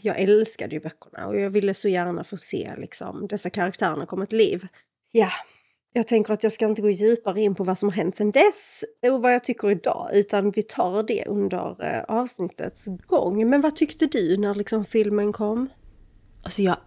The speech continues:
Speaker 2: älskade den. Jag älskade ju böckerna. Så att för mig var det ju, jag hade ju hela tiden böckerna i bakhuvudet. Så för mig var det inte så att jag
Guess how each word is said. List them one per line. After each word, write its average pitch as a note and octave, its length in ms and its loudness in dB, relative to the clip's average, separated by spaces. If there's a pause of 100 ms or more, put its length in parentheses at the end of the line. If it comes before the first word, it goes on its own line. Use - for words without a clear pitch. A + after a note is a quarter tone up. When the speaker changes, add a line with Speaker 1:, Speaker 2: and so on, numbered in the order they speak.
(120)
Speaker 2:
älskade E3+ 1500 0
den. D3 280 -2 (180)
Jag G3+ 140 8 (200)
älskade F#3+ 800 6
ju E3+ 100 2
böckerna. - 580 -4 (360)
Så - 140 0
att - 180 -6 (360)
för - 180 2
mig E3+ 320 6
var F#3+ 240 10
det F3 80 4
ju, E3 220 4
jag E3+ 120 4
hade F3 260 4
ju D#3+ 60 2
hela E3 360 4
tiden E3 420 6
böckerna D#3+ 600 -2
i D#3+ 220 -2
bakhuvudet. - 720 2
Så G3 120 2
för - 120 2
mig E3+ 260 6
var E3 160 4
det E3 80 2
inte G#3+ 180 2
så F3 180 2
att D#3 160 -2
jag D#3 280 2